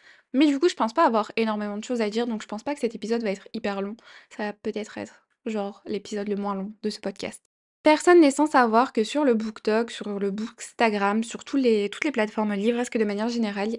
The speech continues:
il y a une cancel culture qui est hyper forte. Genre en mode, t'as pas vraiment le droit à l'erreur. En mode, tu fais ou tu dis un truc de travers et en général, t'as toujours, en fait, c'est même pas de la cancel culture. C'est des gens qui ont, enfin, qui,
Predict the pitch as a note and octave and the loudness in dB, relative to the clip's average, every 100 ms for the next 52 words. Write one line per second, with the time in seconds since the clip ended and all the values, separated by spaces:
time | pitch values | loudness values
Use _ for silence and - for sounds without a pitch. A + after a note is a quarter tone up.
0 | A3 G#3+ G3+ A#3 B3 C4 - A#3 A3+ B3 | -6 -4 -4 -4 -4 -6 -4 -6 -6 -10
1 | A#3 - G#3 - A3+ G#3 - F#3+ - - | -12 -6 -6 -4 -8 -8 -8 -14 -14 -8
2 | G#3 G3 G3 G3+ A#3+ B3 - _ _ _ | -4 -4 -4 -2 -4 -4 -12 _ _ _
3 | _ - G#3+ C#4+ D#4+ D#4+ D4+ A#3 A#3 A#3 | _ -4 2 6 6 6 4 2 0 2
4 | B3+ A3 G#3+ A3 B3+ C4 - A3+ G#3+ G#3 | 2 0 0 4 4 4 2 2 0 0
5 | G#3 A#3+ - - _ _ _ _ _ G#3+ | 0 0 -2 -12 _ _ _ _ _ -2
6 | A3 A3+ A3 - A3+ A3+ A3+ A#3 - G#3+ | 2 0 -2 -8 -6 2 2 2 -4 -8
7 | A3 G#3 B3 - B3 C4 C4 A#3+ A#3 A3+ | -6 -4 -6 -4 -4 -2 -2 -2 -2 -4
8 | A3 B3 A3+ G#3 G#3+ G#3 B3+ G#3+ - C#4+ | -2 -2 -2 -2 -4 -4 -4 -4 -4 -8
9 | D4 _ - C#4 G4 B3 B3+ E4 A3+ A3 | -8 _ 0 0 2 0 0 2 0 -2
10 | - - G#3 A3 - - - _ - A#3+ | -8 -8 -10 -10 -16 -20 -20 _ 0 4
11 | B3 C#4 D#4 - A3+ A3 A3 G#3+ G3+ G3 | 4 4 0 -2 0 0 0 -2 -4 -6
12 | F#3+ _ _ _ _ _ G3 G3 G3 G#3+ | -12 _ _ _ _ _ -4 -4 -6 -6
13 | G3+ | -6